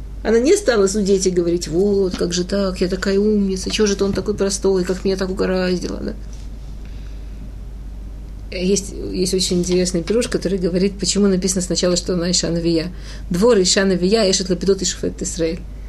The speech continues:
Ну, так этот пируш, он вообще очень интересно говорит. Он говорит, что он, так как она была и-, и-, Иша Навия, э, что у нее было пророчество.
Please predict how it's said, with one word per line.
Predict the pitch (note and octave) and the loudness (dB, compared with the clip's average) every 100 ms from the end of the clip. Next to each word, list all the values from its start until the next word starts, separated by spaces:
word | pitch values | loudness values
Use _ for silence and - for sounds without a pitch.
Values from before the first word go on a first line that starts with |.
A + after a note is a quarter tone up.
| - - - | -12 -10 -4
Ну, | F#3 | -4
так | - - | 0 2
этот | G3 F#3+ | 2 4
пируш, | F#3+ F#3 | 2 2
он | F3 | 0
вообще | E3+ F#3 | 2 4
очень | F3+ F3+ | 4 2
интересно | F3 F3 F3 E3+ | 0 0 -2 -2
говорит. | D#3+ E3 F#3 | -2 -2 0
Он | E3+ | 2
говорит, | F3+ | 4
что | F3+ F3 | 4 2
он, | F3+ | -2
так | - G#3+ G#3+ | 0 0 2
как | F3+ | 2
она | F3+ | 2
была | F3 F#3+ F3+ F3+ - - - - - - - - - - - - - - | 2 2 2 -2 -10 -12 -12 -12 -12 -12 -10 -12 -12 -12 -12 -12 -12 -10
и-, | - - - - - - - - | -10 -10 -12 -12 -12 -12 -12 -12
и-, | - - - - | -12 -12 -12 -6
Иша | F#3+ - G3 | 0 4 4
Навия, | G3 F3+ F3 F3+ G3+ G3+ - - - - - - - - - - - - - - - - | 4 4 4 2 -2 -6 -10 -12 -12 -12 -12 -12 -12 -12 -12 -12 -12 -12 -12 -12 -12 -8
э, | - D#3+ D#3+ D#3+ E3 - - - - - | -2 0 0 -2 -4 -10 -12 -12 -12 -10
что | - - E3+ | -8 0 0
у | D#3 | 2
нее | E3+ G#3+ | 6 6
было | A3 | 6
пророчество. | A3+ A3 G#3+ G3+ - E3+ | 6 4 4 2 -2 -4